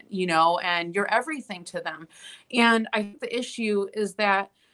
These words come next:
uh, most people don't wanna talk about the negative. You know, they hide behind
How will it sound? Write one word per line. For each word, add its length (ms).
uh, 140
most 380
people 260
don't 240
wanna 200
talk 300
about 240
the 80
negative. 520
You 80
know, 80
they 100
hide 460
behind 640